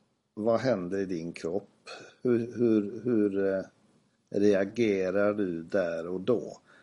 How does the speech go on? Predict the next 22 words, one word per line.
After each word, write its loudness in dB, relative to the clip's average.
Eh, 0
och -4
först 4
och 0
främst, -2
innan 4
du -2
svarar 0
på -6
den -2
frågan, -4
var 2
det 2
här, 2
kom 0
det 4
här 0
överraskande 2
eller 2
var 0
det -6
förväntat? -10